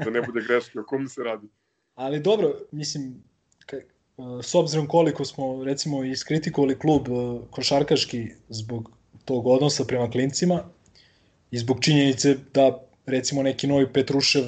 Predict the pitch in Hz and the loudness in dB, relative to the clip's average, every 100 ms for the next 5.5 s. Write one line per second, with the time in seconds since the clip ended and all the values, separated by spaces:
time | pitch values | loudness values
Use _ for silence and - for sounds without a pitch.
0 | 120 - _ _ _ _ - - 156 143 | -6 -16 _ _ _ _ -4 0 4 4
1 | 139 139 135 127 139 139 113 110 110 127 | 4 2 2 2 2 2 -4 -6 -4 -4
2 | 120 127 - - 143 156 - - _ _ | -4 -6 -8 0 2 2 0 -20 _ _
3 | _ _ _ 131 131 135 151 160 160 151 | _ _ _ -10 -2 2 4 4 4 2
4 | 151 175 170 170 156 151 151 147 165 139 | 2 2 4 2 2 2 0 2 2 2
5 | 131 - 135 123 | -2 -2 0 0